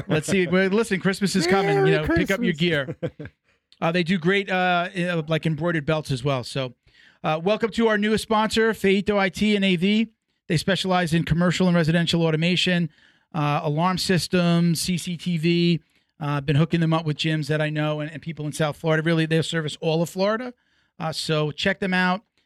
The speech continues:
Speaker 1: at feito I T A V dot com.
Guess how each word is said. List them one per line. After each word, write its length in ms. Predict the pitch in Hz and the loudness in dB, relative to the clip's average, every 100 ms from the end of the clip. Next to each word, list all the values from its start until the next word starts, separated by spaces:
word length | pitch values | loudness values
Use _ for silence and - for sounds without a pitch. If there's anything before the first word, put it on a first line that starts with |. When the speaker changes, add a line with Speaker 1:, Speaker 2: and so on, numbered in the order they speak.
| _ | _
Speaker 1:
at 280 | - 156 170 | -6 -4 -4
feito 680 | - - 170 165 185 208 202 - | -8 -2 0 0 0 0 0 0
I 180 | 180 175 | -2 -4
T 500 | - 185 180 190 - _ _ | -4 0 2 0 -4 _ _
A 200 | 175 170 | -2 -2
V 420 | 151 170 185 208 - _ | 0 0 0 -2 -6 _
dot 260 | 143 151 170 | -6 -6 -4
com. 380 | 156 139 120 | -2 -2 -2